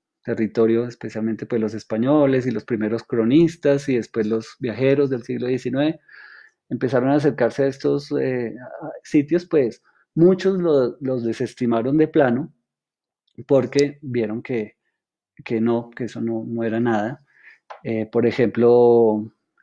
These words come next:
José Domingo Duquesne, en mil setecientos noventa y cinco, eh, nos dice que los caracteres que tenemos de los indios no pueden explicarse,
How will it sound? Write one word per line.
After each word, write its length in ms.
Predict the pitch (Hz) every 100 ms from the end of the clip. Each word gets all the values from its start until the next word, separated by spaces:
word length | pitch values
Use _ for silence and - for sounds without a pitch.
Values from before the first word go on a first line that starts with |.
| -
José 200 | 120 123
Domingo 720 | 117 127 120 127 143 143 147
Duquesne, 600 | 147 143 143 135 131 131
en 60 | 139
mil 160 | 120
setecientos 560 | 98 110 110 104 104 117
noventa 320 | 135 135 135
y 60 | 143
cinco, 420 | 165 147 147 220 - _ - - _ _ _ _
eh, 140 | 131
nos 160 | 131 123
dice 260 | 131 123
que 100 | 131
los 140 | 131 123
caracteres 500 | 123 110 - 120 127
que 100 | 135
tenemos 340 | 123 113 120
de 80 | 131
los 220 | 139 143
indios 260 | 151 139 135
no 140 | 135
pueden 240 | 131 123 123
explicarse, 800 | 127 151 143 147 131 113 165 214